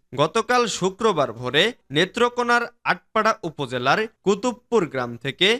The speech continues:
ফারাবিকে গ্রেপ্তার করে ব্রাহ্মণবাড়িয়ার জেলা গোয়েন্দা পুলিশ। এরপর তাকে নিয়ে অস্ত্র উদ্ধারে যায়। পরে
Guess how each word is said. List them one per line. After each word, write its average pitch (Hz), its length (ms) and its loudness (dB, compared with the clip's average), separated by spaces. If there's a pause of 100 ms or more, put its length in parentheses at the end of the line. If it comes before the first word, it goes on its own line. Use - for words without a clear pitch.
(140)
ফারাবিকে 175 560 0 (260)
গ্রেপ্তার 180 520 0
করে 127 260 -2 (300)
ব্রাহ্মণবাড়িয়ার 226 920 2 (260)
জেলা 180 280 2
গোয়েন্দা 117 360 -8
পুলিশ। 127 400 -2 (320)
এরপর 170 380 2
তাকে 120 320 -8
নিয়ে 135 240 2 (260)
অস্ত্র 185 320 0 (140)
উদ্ধারে 131 480 -8
যায়। 127 300 0 (200)
পরে 139 240 4